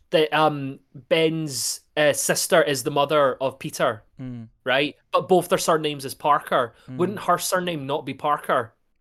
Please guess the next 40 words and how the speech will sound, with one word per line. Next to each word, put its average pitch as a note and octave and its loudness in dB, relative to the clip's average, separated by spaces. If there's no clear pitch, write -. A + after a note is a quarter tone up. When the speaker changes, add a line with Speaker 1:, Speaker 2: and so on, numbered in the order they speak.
Speaker 2:
Yeah. A2 -20
Speaker 1:
I F#3+ 6
was A3+ 4
always G3+ 8
under F#3 2
the E3+ 2
impression E3 -2
that D#3+ -2
it D#3 -2
was C#3 -8
Ben's D3+ -2
brother D3 0
that F3+ -2
was E3+ -2
the D#3+ -8
parent, D#3 -4
the C3+ -10
father D#3 2
of, C#3+ -2
um, C#3 -2
uh, C3 0
Spider-Man. C#3 -2
Because D3+ -2
when, F3+ 2
'cause D#3+ -2
again, F3 2
his F#3 2
Speaker 2:
Mm-hmm. F#3 -4
Speaker 1:
name F#3+ 0
is D#3+ -6
Parker, D#3 2
her D#3+ 2
name E3+ -6
is E3 -8
Parker, D#3 -2
so - -6
it'd C#3+ -2
have F3+ 0
to G3 -6
be, E3+ -2